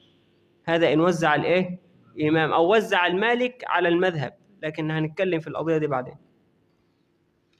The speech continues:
والعامل قال، آه، أو كسب يقع كل منهما موقعاً من كفايته ولا يكفي، ده المسكين. كمان يحتاج إلى عشرة دراهم وعنده سبعة،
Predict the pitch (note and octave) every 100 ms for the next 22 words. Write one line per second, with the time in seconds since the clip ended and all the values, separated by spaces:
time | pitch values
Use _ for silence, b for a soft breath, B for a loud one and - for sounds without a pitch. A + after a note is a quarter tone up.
0 | _ _ _ _ _ _ _ _ _ _
1 | _ _ _ _ _ _ _ _ _ _
2 | - F3 F#3 A3+ G#3+ G#3+ A#3 - - _
3 | _ - G#3 A#3+ B3 A#3 - - _ -
4 | F#3 F3+ F3+ F3 F3 G#3+ G#3 F3 G3 G#3+
5 | G3+ F3+ G3 G3 F3+ E3+ G3 G#3+ F#3 F3
6 | E3 E3+ A3+ F#3 F3+ F3 F3+ F3 G3 G#3+
7 | F#3 E3+ D3+ C#3+ D3 D3 F#3 E3+ E3 -
8 | B2+ C#3 F#3 A3+ G3 F3 F3+ G3 D3+ E3
9 | D3 F3+ F3 D#3+ E3+ E3 C#3 C3 D3 D#3+
10 | F#3 F3 G3 F#3 D#3 E3+ D#3+ C#3 C#3+ C#3
11 | C3 C#3+